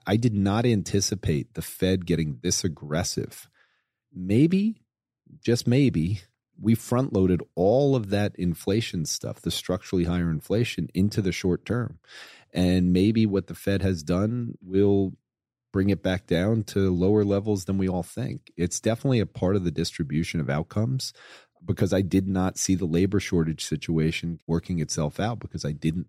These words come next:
think they were gonna do this aggressive. And I think you have to factor that in. Whatever your inflation forecast was, and mine was that we'd structurally be higher,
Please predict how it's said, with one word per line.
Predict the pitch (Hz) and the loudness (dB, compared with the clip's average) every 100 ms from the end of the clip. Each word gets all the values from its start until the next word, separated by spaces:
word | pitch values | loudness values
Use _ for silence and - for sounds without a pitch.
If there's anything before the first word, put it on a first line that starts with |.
| - | -8
think | 80 69 | -8 -6
they | 69 | -6
were | 71 73 | -4 -4
gonna | 73 73 | -2 -4
do | 62 76 78 69 - _ _ | -4 -2 -2 -4 -14 _ _
this | 80 82 - | -4 -2 -4
aggressive. | 71 71 - - | -4 -4 -4 -4
And | 80 80 | -2 -2
I | |
think | 87 120 | -4 -4
you | 107 | -4
have | - 120 - | -2 -4 -4
to | 107 | -6
factor | - 92 90 - | -4 -4 -2 -4
that | 80 87 | 0 0
in. | 82 76 | 0 0
Whatever | 78 107 143 | 0 2 2
your | 139 | 2
inflation | 110 - 92 90 - 85 | 0 -2 0 0 -2 -8
forecast | - 80 - 76 73 | -4 -4 -2 -4 -4
was, | - 69 - | -6 -6 -4
and | |
mine | 69 85 107 | -2 0 0
was | 101 | 0
that | 90 | 0
we'd | 80 85 | -2 -8
structurally | - 87 85 95 | -6 -4 -2 0
be | 82 76 | 0 0
higher, | 82 107 73 | -2 -2 -2